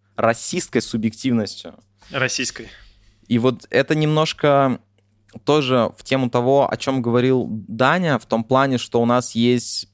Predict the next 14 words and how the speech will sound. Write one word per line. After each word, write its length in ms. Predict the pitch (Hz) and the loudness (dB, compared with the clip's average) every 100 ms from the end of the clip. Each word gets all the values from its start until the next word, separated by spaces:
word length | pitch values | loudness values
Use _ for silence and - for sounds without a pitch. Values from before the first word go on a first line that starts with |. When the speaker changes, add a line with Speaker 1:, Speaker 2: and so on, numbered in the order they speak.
| - | -10
Speaker 1:
правила 340 | - 123 123 113 | 0 4 4 4
дорожного 420 | 113 120 117 113 | 4 4 2 0
движения, 520 | 104 107 120 120 110 | 0 2 2 2 2
которые 360 | 101 - 107 107 | -2 -2 0 -2
существуют 720 | - - - - 113 113 101 | -4 -10 -10 -4 0 0 0
как 200 | - 101 98 | -4 -4 0
бы 340 | 104 101 101 | 2 4 2
в 60 | 98 | 2
написанной 480 | 107 113 123 107 104 | -2 -2 -4 -2 -2
книжечке 540 | - 160 185 - - | 0 0 0 -2 0
на 360 | 110 101 101 98 | 2 2 2 0
двадцать 460 | 95 110 107 98 | 2 2 2 -2
гигантских 520 | 95 104 107 104 98 98 | -2 2 2 0 -4 0
билетов, 540 | 110 110 107 85 90 | 2 4 4 0 -10